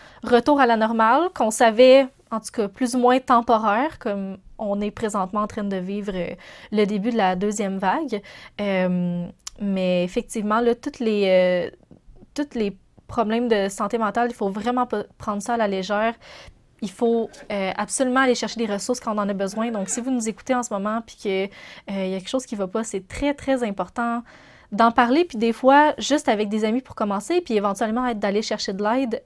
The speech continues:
Euh, donc, euh,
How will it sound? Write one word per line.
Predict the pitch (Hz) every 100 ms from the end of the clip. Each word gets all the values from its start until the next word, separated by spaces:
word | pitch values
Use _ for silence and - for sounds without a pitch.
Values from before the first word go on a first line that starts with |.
| -
Euh, | 180 175 175 170 180 - _ _ _ _ - - _ _
donc, | 190 190 190 196
euh, | 175 170